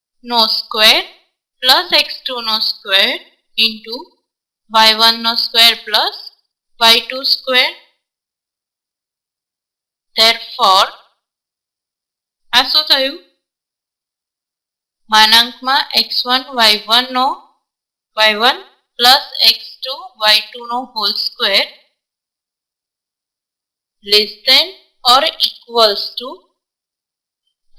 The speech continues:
એક્સ વન સ્ક્વેર પ્લસ એક્સ ટુ નો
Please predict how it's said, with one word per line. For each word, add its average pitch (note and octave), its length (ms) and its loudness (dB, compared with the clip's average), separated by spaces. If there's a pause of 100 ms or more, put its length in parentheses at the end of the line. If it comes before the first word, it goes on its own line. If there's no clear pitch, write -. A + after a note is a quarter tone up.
એક્સ A3 360 -6
વન A#3+ 280 -4
સ્ક્વેર C#4 260 2 (180)
પ્લસ B3+ 320 0 (240)
એક્સ - 200 -6 (120)
ટુ A#3+ 120 -10 (100)
નો A#3 80 -6